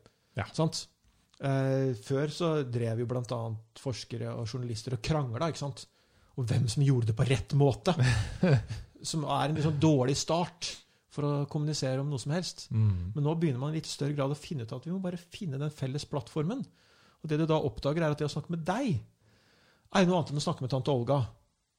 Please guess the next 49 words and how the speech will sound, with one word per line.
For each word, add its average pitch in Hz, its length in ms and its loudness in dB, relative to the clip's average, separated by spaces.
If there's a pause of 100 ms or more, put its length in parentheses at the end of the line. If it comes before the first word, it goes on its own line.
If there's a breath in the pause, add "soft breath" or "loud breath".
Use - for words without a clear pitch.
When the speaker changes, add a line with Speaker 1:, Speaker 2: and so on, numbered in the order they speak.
(720)
Speaker 2:
Jeg 120 140 -4
tuner 139 260 0
meg 135 140 0
jo 147 100 0
inn 156 160 -6
annerledes 123 400 -2
på 175 140 -6
deg 156 240 0
enn 135 100 -4
på 147 140 -6
tante 151 260 -4
Olga. 143 420 -2 (360)
Speaker 1:
Mm. 101 420 2
Speaker 2:
Så - 140 -10
det 156 40 -2
er - 60 -4
klart 139 160 0
at 147 80 -2
hvis 143 100 -4
jeg 160 80 -4
kan 160 120 -4
snakke 196 280 -2
om 233 220 -2 (160)
eksponentiell 143 640 2
vekst - 380 -4
fordi 135 260 0
at 131 160 -2
et - 100 -12
koronavirus 127 640 2
kommer 139 220 2
ramlende 123 560 0
inn 123 320 -4
over 127 180 0
Norge, 131 300 -2 (960 loud breath)
så - 160 -6
kan 131 240 -2
jeg 135 80 -2
jo 143 80 -6
ikke 202 140 -2
snakke - 280 -8
på 151 120 -4
samme 139 360 -2
måte 143 300 -4
til 147 180 -4
deg 135 380 2
som 131 260 -4
til - 120 -14
tante 151 400 -4 (280)
Olga. 160 300 -6